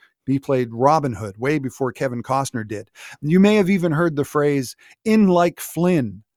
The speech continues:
Some people now say "in like Flint," but the correct term is "in like Flynn,"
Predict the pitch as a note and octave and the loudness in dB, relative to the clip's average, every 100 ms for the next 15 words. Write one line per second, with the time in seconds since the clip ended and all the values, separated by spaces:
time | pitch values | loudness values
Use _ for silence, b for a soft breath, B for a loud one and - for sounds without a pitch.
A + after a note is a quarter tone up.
0 | _ - A3 A3 G#3+ F3+ D#3+ D3 C#3+ C#3 | _ 0 2 2 -2 -2 -2 -2 -2 -2
1 | C#3 C3 A#2 - B2+ G#2 - _ - C3 | -2 -2 -4 -8 -8 -8 -10 _ -4 -4
2 | C3+ - C#3+ G3 - - D#3 C#3+ B2+ - | -4 -6 -4 -2 -4 -4 -2 -2 -4 -2
3 | F#3 G3+ D#3 D3 - - F3+ F3+ B2 G#2+ | 0 2 2 0 -6 -6 -2 0 -2 -4
4 | D3+ | -6